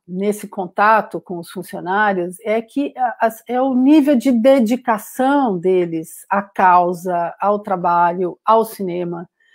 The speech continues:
aos negativos, ao material que tá lá, que não é só, é,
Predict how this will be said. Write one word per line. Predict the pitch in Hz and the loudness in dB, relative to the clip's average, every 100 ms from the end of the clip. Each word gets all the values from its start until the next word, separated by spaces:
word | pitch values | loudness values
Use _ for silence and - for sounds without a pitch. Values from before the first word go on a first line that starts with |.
| _ _ _ | _ _ _
aos | 240 262 | 4 4
negativos, | 226 196 185 - 202 196 180 185 - | 2 0 -2 -6 -6 -4 -4 -8 -4
ao | 240 262 | 0 0
material | 254 220 208 202 190 | 0 -2 -2 -2 -2
que | - | -4
tá | 185 | -4
lá, | 180 180 190 | 0 0 -2
que | - | -4
não | 240 | -4
é | 262 | -4
só, | 277 - 247 247 247 214 _ _ _ _ _ | -6 -4 0 2 2 0 _ _ _ _ _
é, | 196 190 190 185 | -4 2 2 0